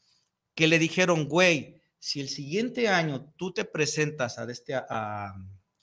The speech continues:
a pagar el refrendo y no tienes la verificación, ya te van a imprimir ahí mismo la multa. Y, a ver, güey, número uno, la ley no es retroactiva.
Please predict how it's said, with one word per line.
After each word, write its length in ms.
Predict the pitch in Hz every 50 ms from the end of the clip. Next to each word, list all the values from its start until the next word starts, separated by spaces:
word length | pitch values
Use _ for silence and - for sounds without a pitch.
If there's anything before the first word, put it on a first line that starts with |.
| _ -
a 140 | 117 117 -
pagar 240 | - 120 120 139 165
el 120 | 175 156
refrendo 640 | 143 127 117 - 135 139 131 123 113 107 - - _ _ _ _ _ _ - _ -
y 100 | - 170
no 160 | 185 220 262 262
tienes 300 | - 240 262 269 269 262
la 120 | 247 220
verificación, 960 | 190 165 165 151 160 170 165 - 165 156 151 - 190 190 208 226 285 - - - _ _ _ -
ya 280 | 139 185 196 208 202 -
te 100 | 226 214
van 180 | 208 208 214
a 40 | 220
imprimir 380 | 208 214 190 185 175 185 185 196
ahí 100 | 190 190
mismo 280 | 196 190 190 196 196
la 160 | 185 180 175
multa. 640 | 175 180 202 240 262 262 - - - 175 160 - _ _ _ _ _ _ _ _ _ _ _ _ _ _ _ _ _
Y, 200 | 143 147 170 - -
a 120 | 139 160
ver, 220 | 156 170 175 170 160
güey, 200 | 151 165 160 165
número 380 | 185 220 240 269 254 214 190
uno, 200 | 175 170 165 156
la 140 | 151 151 156
ley 160 | 160 196 233
no 100 | 247 247 247
es 60 | 220
retroactiva. 720 | 208 170 - 143 127 110 - - - 104 87 76 - -